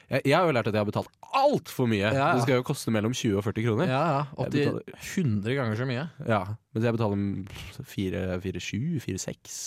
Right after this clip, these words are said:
Speaker 1: Det er jo alt for meget.
Speaker 2: Mm.
Speaker 1: Ja.
Speaker 2: Jeg har oppdaget, eh, Harry Brandelius.
Speaker 1: Oppdaget Harry Brandelius, stemmen, mannen, legenden, elskeren.
Speaker 2: Ja.
Speaker 1: Harry Brandelius.
Speaker 2: Ja, for en mann.
Speaker 1: For en mann.
Speaker 2: Ja.
Speaker 1: Og, eh, hva mer har vi lært? Vi har lært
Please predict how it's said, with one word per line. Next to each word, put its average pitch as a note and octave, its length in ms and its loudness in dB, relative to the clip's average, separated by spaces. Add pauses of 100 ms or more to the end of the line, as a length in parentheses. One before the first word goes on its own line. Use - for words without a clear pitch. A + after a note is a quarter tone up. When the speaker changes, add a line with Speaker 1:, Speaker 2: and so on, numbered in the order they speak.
Speaker 1:
Det - 100 -4
er F#2 80 0
jo - 80 -8
alt D3+ 260 -2
for G#2 120 -6
meget. F2+ 360 -6
Speaker 2:
Mm. B2 240 -6 (360)
Speaker 1:
Ja. F2 100 -6 (360)
Speaker 2:
Jeg C#3+ 60 2
har C3+ 140 2
oppdaget, B2+ 500 -2
eh, C3 200 2
Harry A2 200 0
Brandelius. A2+ 560 -2 (400)
Speaker 1:
Oppdaget D3 420 2
Harry B2+ 140 2
Brandelius, B2 560 2
stemmen, A2+ 800 0
mannen, G2+ 640 -2
legenden, G2 560 -2 (160)
elskeren. G#2 480 -4 (240)
Speaker 2:
Ja. C#3+ 100 -8
Speaker 1:
Harry F#2+ 160 2
Brandelius. F#2 540 -2
Speaker 2:
Ja, A2+ 100 -8 (200)
for A2+ 200 -2
en G#2+ 80 0
mann. A2 300 0 (480)
Speaker 1:
For G2+ 260 0
en F#2 100 -6
mann. E2+ 180 -10 (120)
Speaker 2:
Ja. A2+ 140 -6 (180)
Speaker 1:
Og, A2 720 4
eh, G#2 320 2
hva G#2 160 0
mer G2 80 0
har F2+ 80 -2
vi F2+ 80 -2
lært? D#3 160 -2
Vi B2 160 2
har D3 80 0
lært - 440 -4